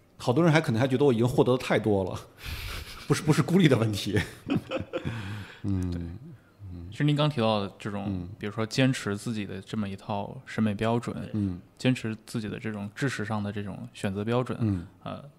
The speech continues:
Speaker 2: 过去的人可能是传统的一种理解是觉得你这个没法成为一个，呃，
Speaker 1: 嗯。
Speaker 2: 持续性的现象，或者只能靠热情。
Speaker 1: 是的。
Speaker 2: 但是你刚才提到那个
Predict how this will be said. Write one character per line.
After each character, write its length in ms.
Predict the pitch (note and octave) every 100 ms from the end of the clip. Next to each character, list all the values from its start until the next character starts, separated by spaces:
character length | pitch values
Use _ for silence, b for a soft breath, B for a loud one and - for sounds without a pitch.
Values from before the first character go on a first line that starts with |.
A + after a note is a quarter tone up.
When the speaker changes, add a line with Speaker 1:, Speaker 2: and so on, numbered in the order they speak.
| _ _
Speaker 2:
过 160 | C3
去 140 | A#2+ A#2+
的 100 | G2+
人 220 | G2+ G#2+
可 140 | -
能 180 | G2 G2
是 300 | - G#2+ G2 - _ _ _ _ -
传 180 | - B2
统 140 | C3+ A#2+
的 60 |
一 40 | G#2+
种 160 | G2+
理 120 | G2
解 140 | G#2+ F#2+
是 140 | -
觉 140 | - G2+
得 80 | G2
你 160 | F#2+
这 120 | F#2
个 260 | A#2 F#2+ - - _
没 200 | - G2+
法 220 | G#2+ A#2 G2+
成 200 | - G#2
为 100 | G2
一 80 |
个， 260 | G#2+ G#2 F#2+ B B B -
呃， 120 | F#2+
Speaker 1:
嗯。 60 | E2+
Speaker 2:
持 200 | - A2+
续 120 | E3
性 140 | -
的 80 | A#2
现 160 | - G#2+
象， 120 | G2+
或 120 | B2+
者 60 | A#2+
只 80 |
能 140 | G#2 G#2+ - -
靠 180 | - A#2+
热 200 | B2 G#2
情。 180 | - -
Speaker 1:
是 40 |
的。 60 | -
Speaker 2:
但 120 | C#3+
是 40 | B2+
你 80 |
刚 100 | A#2
才 100 | D#3
提 80 | -
到 160 | A2+ B2
那 120 | C#3
个 140 | A#2+